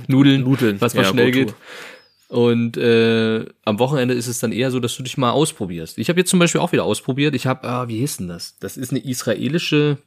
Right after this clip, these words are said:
Speaker 1: ein israelisches Frühstück. Shuk-, Shuk-, Shuk-, Shuka oder so heißt das.
Speaker 2: Sagt mir was.
Speaker 1: Tsuk-Tsukka, Tsuk-Tsukka oder <laughs> keine
Speaker 2: Nee,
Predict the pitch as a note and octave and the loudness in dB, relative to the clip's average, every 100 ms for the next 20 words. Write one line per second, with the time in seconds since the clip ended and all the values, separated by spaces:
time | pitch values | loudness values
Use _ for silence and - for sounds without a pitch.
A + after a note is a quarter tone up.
0 | _ A#2+ A#2 A#2+ - F#2+ C3+ - A#2+ - | _ -8 -6 -6 -4 -6 -6 -6 -8 -8
1 | - - - F3+ - F2 E2 - _ _ | -14 -16 -2 -2 -2 -8 -10 -16 _ _
2 | _ _ _ _ _ - - _ _ _ | _ _ _ _ _ -16 -16 _ _ _
3 | _ _ _ _ - - F3+ - - G2+ | _ _ _ _ -8 -2 -2 -2 -6 -8
4 | - - C3+ - F#3 G2 D#2+ F2 F2 F2+ | -6 -4 -4 -4 -2 -2 -2 -6 -6 -8
5 | F2 - F2 - _ _ _ _ _ _ | -10 -10 -12 -12 _ _ _ _ _ _
6 | - - _ - A#2 - - G2+ C3 - | -16 -16 _ -6 -6 -6 -6 -2 -2 -2
7 | - - _ _ _ - B2 - E3 G#2+ | -6 -12 _ _ _ -10 -10 -6 -4 -4
8 | C2+ A#1+ - A2+ - - D2+ - - - | -4 -8 -8 -8 -8 -6 -6 -6 -4 -6
9 | - G#2 G2+ | -2 -2 0